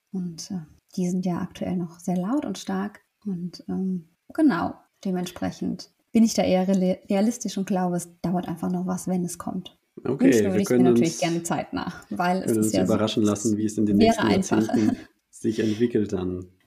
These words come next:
Speaker 2: Gut.
Speaker 1: Genau.
Speaker 2: Gibt es zu dieser Diskussion rund um das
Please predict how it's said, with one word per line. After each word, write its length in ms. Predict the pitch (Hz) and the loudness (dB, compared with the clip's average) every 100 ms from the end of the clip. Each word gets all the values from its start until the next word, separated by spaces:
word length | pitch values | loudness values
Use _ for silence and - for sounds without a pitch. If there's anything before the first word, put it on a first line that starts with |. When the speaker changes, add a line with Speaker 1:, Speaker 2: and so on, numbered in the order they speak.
| - | 0
Speaker 2:
Gut. 200 | 156 247 | 6 6
Speaker 1:
Genau. 360 | 196 165 175 185 - _ - | 6 2 -2 -6 -12 _ -2
Speaker 2:
Gibt 200 | 156 190 | 2 2
es 200 | 185 - | 0 -2
zu 140 | 170 | -2
dieser 380 | 156 156 143 - - | -2 0 0 -2 -8
Diskussion 800 | - - 143 - 147 147 151 147 | -10 -6 -6 -4 0 2 4 4
rund 200 | 151 156 | 2 2
um 120 | 143 | 0
das 320 | 131 - - | 0 -4 -12